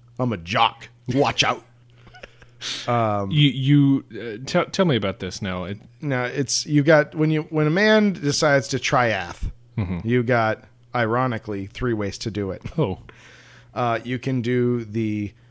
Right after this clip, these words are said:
Speaker 1: uh, international Olympic distance.
Speaker 2: Which, yeah.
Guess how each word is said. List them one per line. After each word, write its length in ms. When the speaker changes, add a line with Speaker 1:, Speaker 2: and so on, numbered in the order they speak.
Speaker 1:
uh, 280
international 720
Olympic 640
distance. 580
Speaker 2:
Which, 420
yeah. 220